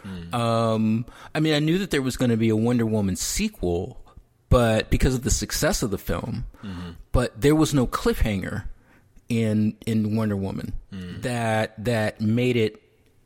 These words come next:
Speaker 2: that necessitated a sequel in that way.
Speaker 1: Mm-hmm.
Speaker 2: You know?
Speaker 1: And the, and the film did well. It did, I think it made eight hundred, almost nine hundred mil, um, worldwide, globally. So it did
Speaker 2: Yeah.
Speaker 1: well. The, the, the,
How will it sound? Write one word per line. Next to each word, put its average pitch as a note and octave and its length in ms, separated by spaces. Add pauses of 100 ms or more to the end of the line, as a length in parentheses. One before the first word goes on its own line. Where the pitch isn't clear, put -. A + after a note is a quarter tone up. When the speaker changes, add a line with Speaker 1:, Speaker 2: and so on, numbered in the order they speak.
(100)
Speaker 2:
that G#2 260
necessitated G2+ 1120
a - 80
sequel D#2+ 640
in G2+ 140
that F#2 200
way. F2+ 300 (240)
Speaker 1:
Mm-hmm. F2+ 240 (320)
Speaker 2:
You G2+ 140
know? F#2 240 (280)
Speaker 1:
And G#2+ 220
the, A#2+ 260
and A2+ 160
the A2+ 60
film C#3+ 240
did G#2 260
well. E2+ 220
It F2 140
did, F2+ 260
I F2 80
think F#2 180
it F2 60
made E2+ 260
eight F2 160
hundred, F2 280
almost E2 200
nine E2+ 240
hundred D#2+ 300
mil, F#2 320 (260)
um, D#2 380
worldwide, E2+ 520
globally. F#2+ 420
So F2+ 260 (560)
it C3 140
did A#2 160
Speaker 2:
Yeah. B2 200
Speaker 1:
well. E2 100 (260)
The, G#2+ 100
the, C3+ 220 (160)
the, B2 180